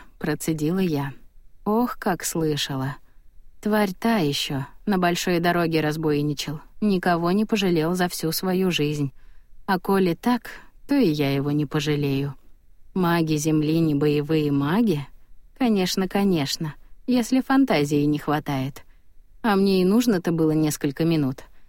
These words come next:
Заклинание я составила ещё в Москве, а вот опробовать решилась только сейчас.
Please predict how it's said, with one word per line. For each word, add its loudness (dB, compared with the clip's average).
Заклинание 2
я 0
составила -2
ещё 0
в 2
Москве, 0
а 0
вот -2
опробовать 0
решилась 0
только -4
сейчас. -6